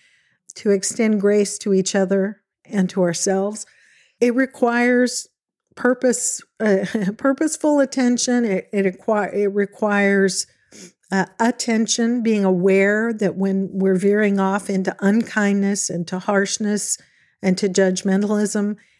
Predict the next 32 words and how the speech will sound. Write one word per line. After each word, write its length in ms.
and 220
choosing 800
a 80
different 420
way. 540
And 160
so 160
I 360
honestly 600
believe 640
that 260
for 360
each 320
of 100
us 180
individually 1000
and 220
for 260
us 420
as 320
a 60
community 760
and 200
as 200
a 60
society, 1000
it 220
will 160
be 280
a 40
better 440
year 680